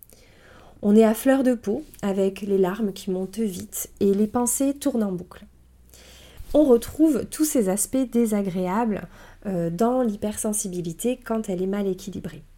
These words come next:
Au contraire, quand le dosha Vata est équilibré, et a fortiori quand l'hypersensible est équilibré, on se sent créatif,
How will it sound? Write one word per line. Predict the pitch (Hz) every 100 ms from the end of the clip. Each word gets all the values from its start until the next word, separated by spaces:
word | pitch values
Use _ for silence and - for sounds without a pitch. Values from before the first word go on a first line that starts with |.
| - - - - - - - -
Au | 285 359
contraire, | 254 185 - 262 302 160 - - - - -
quand | 311 339
le | 285
dosha | 254 262 220
Vata | 202 202 190
est | 151 196
équilibré, | 262 - 190 165 180 349 - - - - - - -
et | 208 190 190
a | 175
fortiori | - - - 190 208 208
quand | - 233 233 - -
l'hypersensible | 208 240 208 - 185 196 240 196
est | 160 -
équilibré, | 214 190 165 170 214 - - - - - -
on | 233 262
se | 226
sent | 202 190
créatif, | - 170 175 - 208 214 220